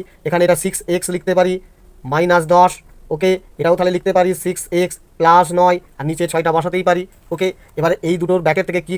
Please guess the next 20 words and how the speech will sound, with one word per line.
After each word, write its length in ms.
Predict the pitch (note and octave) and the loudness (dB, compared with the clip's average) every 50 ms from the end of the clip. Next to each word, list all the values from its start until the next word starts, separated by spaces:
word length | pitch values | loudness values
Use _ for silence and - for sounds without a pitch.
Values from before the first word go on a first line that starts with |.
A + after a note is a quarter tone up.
| - | 0
কমন 160 | E3+ D#3 F3 F#3 F3+ | 0 2 2 2 0
আসছে 120 | - - E3+ | 0 0 -2
দেখো, 120 | F3 E3 F3 E3 | -2 -2 -2 -2
নিচে 120 | D3+ E3+ D#3 F3+ | -4 -4 -4 -4
তো 40 | F3 - | -4 -2
ছয় 120 | F3+ F3+ F3 | 0 0 0
হলো, 120 | F3 F3+ F3+ - - - - D#3 | 0 0 -2 -4 -12 -10 -4 -2
এই 60 | F3 F#3+ D#3+ | -2 -2 0
দুটো 120 | E3+ F3+ F3 | -2 -2 -2
থেকে 120 | F3+ F3+ F3 | 0 0 0
দেখো 120 | F3 F3+ E3+ E3+ | 0 0 0 0
কমন 160 | E3 F3+ F3+ F3 | 0 0 0 0
আসছে 160 | F3 - F3 D3+ C3+ E3+ | 0 -2 -4 -4 -4 -2
দুই, 140 | F3 F3+ F3+ E3+ - - - | -2 -2 -4 -6 -10 -6 -2
পড়ে 140 | D#3 E3 E3+ D3+ | 0 0 0 0
থাকছে 220 | F3+ F3 - F3+ F3+ F3 - - - | -2 -2 -2 -4 -6 -6 -8 -12 -10
থ্রি 260 | - D#3+ E3 F3+ F3+ F#3 F#3+ - E3+ F3 | -8 -6 -4 -4 -4 -6 -4 -2 -2 -2
এক্স 140 | F#3 - - F3 D#3 | -2 -2 -4 -4 -2
মাইনাস 280 | E3 F3 F3 F3+ F3+ D#3+ C#3+ | 0 0 0 0 0 -2 -4
দুই 120 | D3+ E3 | -6 -6